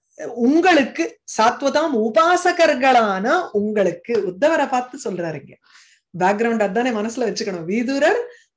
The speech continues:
உத்தவரை பார்த்து கேட்கக்கூடிய கேள்வி. சாத்வதாம் வஹ, சாத்வதாம் உபாசகர்கள், சாத்வதான பாகவதால்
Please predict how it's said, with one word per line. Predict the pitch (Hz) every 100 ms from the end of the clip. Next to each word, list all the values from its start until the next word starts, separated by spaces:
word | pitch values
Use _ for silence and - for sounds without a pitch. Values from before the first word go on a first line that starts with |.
| 233
உத்தவரை | 226 269 233
பார்த்து | 208 196 359
கேட்கக்கூடிய | 330 196 202 185 185 226
கேள்வி. | 269 196 165 160 _ _ _ _ -
சாத்வதாம் | 269 - - 285 277 294 330 285
வஹ, | 170 196 - _ _ _ - - _ -
சாத்வதாம் | 202 220 262 247 330 403
உபாசகர்கள், | 247 294 349 349 294 190 143 - _ 240
சாத்வதான | 262 277 262 311 202
பாகவதால் | 185 247 254 202 156